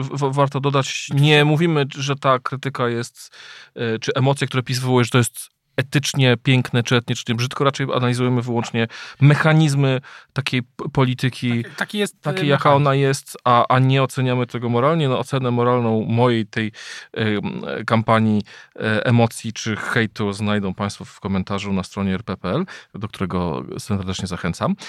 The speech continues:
Speaker 1: E, ale jedna rzecz mi tutaj nie gra. Znaczy, Rzeczpospolita opublikowała razem z R M F-em,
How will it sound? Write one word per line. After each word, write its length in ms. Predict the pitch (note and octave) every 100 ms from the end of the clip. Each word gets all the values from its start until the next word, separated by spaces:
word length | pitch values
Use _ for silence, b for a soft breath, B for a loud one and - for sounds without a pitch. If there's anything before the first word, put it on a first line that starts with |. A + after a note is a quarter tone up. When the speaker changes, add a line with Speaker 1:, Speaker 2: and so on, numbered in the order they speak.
| B B -
Speaker 1:
E, 120 | A#2+ -
ale 300 | D3 E3 E3 - D3
jedna 360 | - D#3+ G#3+ A3+
rzecz 240 | F3 -
mi 200 | F3 E3 - C#3+
tutaj 220 | D3 D3
nie 160 | C#3
gra. 220 | A2 - - -
Znaczy, 360 | G#2 - A#2+ -
Rzeczpospolita 580 | B2+ A#2 - - D3+ F3
opublikowała 680 | D3 D3+ C3+ C3 C#3 C3+ A#2+ -
razem 380 | C3+ A#2+ A#2+ A2
z 80 | -
R 100 | G#2+
M 120 | G#2+
F-em, 260 | G2+ G#2